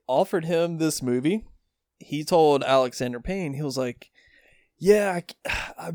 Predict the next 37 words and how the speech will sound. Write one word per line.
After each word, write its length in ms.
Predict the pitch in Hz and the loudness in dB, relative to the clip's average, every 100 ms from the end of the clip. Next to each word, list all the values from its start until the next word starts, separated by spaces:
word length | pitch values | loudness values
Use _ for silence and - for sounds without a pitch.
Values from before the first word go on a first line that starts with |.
| 143 _ _ - | -12 _ _ -16
wanna 380 | 143 196 247 233 | -4 0 2 2
do 220 | 185 202 | 0 0
the 120 | 165 | 0
movie, 440 | 156 208 190 156 | 2 4 2 0
but 280 | 147 139 139 | 2 2 2
I 100 | - | 0
can't 340 | - 247 233 160 | -6 -4 -4 -4
do 220 | 180 160 | -2 -2
a 60 | 147 | -2
scene 480 | - 175 165 151 | -4 -4 -6 -6
where 120 | 135 131 | -6 -6
I 60 | |
get 160 | 131 156 | -6 -6
a 80 | 127 | -6
blowjob 720 | 139 139 180 139 123 120 120 | -6 -2 -2 0 -2 -2 -4
because 260 | 123 147 | -8 -10
my 140 | 143 139 | -8 -10
grandma's 600 | 131 151 175 180 139 123 | -10 -8 -4 -4 -4 -6
gonna 180 | 131 123 | -6 -8
see 220 | - 139 | -6 -8
this 220 | 135 131 | -8 -10
movie." 460 | 151 233 160 104 - _ | -6 -6 -6 -12 -16 _
And 280 | 127 120 110 - _ _ _ _ - | -14 -14 -14 -18 _ _ _ _ -20
they're 260 | - 123 | -10 -6
like, 260 | 131 127 127 143 | -4 -4 -6 -12
"Oh, 120 | 127 | -10
don't 220 | 117 107 | -10 -10
worry 200 | 104 98 | -12 -14
about 220 | 101 98 95 | -14 -18 -18
it. 60 | |
We'll, 280 | 110 110 101 _ _ _ _ _ _ _ _ _ - | -16 -16 -16 _ _ _ _ _ _ _ _ _ -6
we'll 240 | 139 139 | -4 -2
work 320 | 127 143 135 | 4 4 4
around 420 | 127 123 120 120 | -4 -6 -8 -12
it," 140 | 110 - _ | -14 -14 _
you 80 | 120 | -20
know? 240 | 107 107 | -18 -20